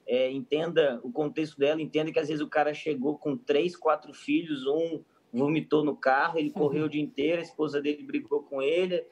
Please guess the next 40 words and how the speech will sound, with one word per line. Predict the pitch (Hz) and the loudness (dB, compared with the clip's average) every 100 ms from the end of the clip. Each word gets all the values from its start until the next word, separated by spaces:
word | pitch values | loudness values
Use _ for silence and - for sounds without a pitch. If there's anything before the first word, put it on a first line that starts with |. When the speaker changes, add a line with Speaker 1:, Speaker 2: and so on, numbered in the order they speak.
| _ _ - | _ _ -2
Speaker 1:
e | 135 151 151 | 0 0 0
tal, | - 139 175 | 2 4 4
e | 180 | 0
eles | 175 | -4
chegam | - 175 170 175 | -6 -2 -2 0
pra | 165 | 0
adorar | 160 156 151 | 2 2 0
a | |
Deus | 143 160 180 | 0 -2 -2
e | |
você | 175 175 160 | -4 -6 -4
vai | 165 | -4
ficar | - 156 | -2 0
lá | 156 151 | 2 2
orando | 143 156 | 0 -2
em | 156 | -2
línguas | 139 143 180 180 175 | -2 -2 0 0 -2
quarenta | - 143 147 170 180 | 0 2 2 -2 -4
minutos | 175 160 156 175 - _ _ _ _ - | -2 0 0 0 -6 _ _ _ _ -8
e | 165 | 0
o | 175 | 2
Speaker 2:
<laughs> | |
Speaker 1:
cara | 175 170 | 4 4
não | 180 | 2
vai | 175 165 | 0 0
entender | 156 165 151 160 | -2 -2 0 2
nada. | 156 123 113 104 | 2 0 -2 -8
Speaker 2:
É. | 117 110 | -10 -8
Speaker 1:
Então, | - 196 | 2 4
assim, | 196 190 185 151 120 - _ - _ _ _ - - | 4 0 -2 0 -4 -8 _ -20 _ _ _ -20 -2
é, | 143 147 147 - | 2 4 2 0
embora | 151 143 143 165 180 156 - - | -4 2 4 4 2 0 -4 -6
eu, | 131 165 170 160 123 | -2 -2 -4 -8 -4
a, | 131 - 123 | -4 -4 -12
sério, | 120 165 165 131 | -6 -2 0 0
cara, | 135 120 113 - - | 0 0 -2 -8 -8
o | 135 | -4
meu | 139 170 | 0 0
foco | 175 - - 156 208 - - 120 _ _ _ - | -2 -6 0 2 2 -2 -12 -14 _ _ _ 0
é, | 139 160 185 | 2 2 -4